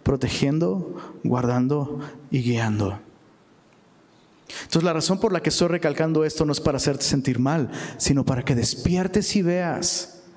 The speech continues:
el rol que Dios nos ha dado como hombres. Necesitamos del Creador,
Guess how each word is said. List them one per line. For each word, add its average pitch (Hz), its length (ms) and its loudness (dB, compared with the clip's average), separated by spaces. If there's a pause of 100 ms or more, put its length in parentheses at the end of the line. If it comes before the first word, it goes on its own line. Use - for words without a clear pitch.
el 139 160 4
rol 160 360 0
que 165 120 2
Dios 143 280 2
nos 143 240 0
ha 117 80 0
dado 139 600 0 (220)
como 131 280 2
hombres. 117 600 -2 (1800)
Necesitamos 156 800 0
del 156 160 0
Creador, 127 480 0